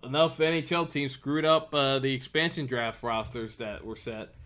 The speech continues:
I mean, the Rangers gave up a center in Oscar Lindberg, which would have been a perfect checking line center,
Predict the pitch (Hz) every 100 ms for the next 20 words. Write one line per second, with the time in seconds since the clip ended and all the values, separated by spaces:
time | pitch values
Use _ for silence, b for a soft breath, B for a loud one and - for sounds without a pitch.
0 | b b 113 120 117 110 - 110 131 165
1 | 147 131 135 147 143 123 127 151 143 131
2 | 120 - 135 139 135 127 170 135 120 120
3 | 127 135 139 131 123 - 170 151 - 165
4 | 185 131 113 113 107 - 117 127 131